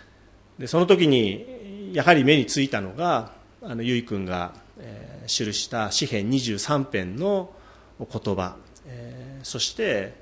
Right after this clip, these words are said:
えー、その状況を描いている絵が私の目、えー、を捉えました。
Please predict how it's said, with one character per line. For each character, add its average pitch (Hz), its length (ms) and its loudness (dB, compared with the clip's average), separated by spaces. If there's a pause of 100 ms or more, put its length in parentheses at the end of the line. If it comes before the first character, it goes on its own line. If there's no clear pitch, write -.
(180)
え 120 260 -14
ー、 - 20 -12
そ - 160 -6
の 95 340 -6 (320)
状 107 180 -2
況 101 160 -6
を 95 40 -2
描 101 240 -4
い 90 40 -10
て 92 140 -12
い 90 40 -8
る 113 300 -8 (120)
絵 101 140 -8
が 135 220 -4
私 107 340 -10
の 95 100 -12
目、 98 240 -8 (240)
え 131 340 -20
ー、 180 60 -8
を 165 60 -8
捉 98 260 -6
え 87 40 -10
ま 87 120 -12
し - 100 -8
た。 - 100 -20